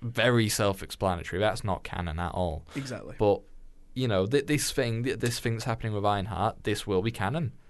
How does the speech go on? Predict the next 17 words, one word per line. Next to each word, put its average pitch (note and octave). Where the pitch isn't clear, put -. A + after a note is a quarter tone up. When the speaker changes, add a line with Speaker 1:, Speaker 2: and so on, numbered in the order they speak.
Speaker 1:
You C#3+
Speaker 2:
Yeah. E3
Speaker 1:
know, C3+
everything B2
else B2+
that -
isn't G#2+
What -
If, F#2+
that's -
gonna G2
be F2+
canon. A2+
So A#2
you G#2+
never C3
know. C#3+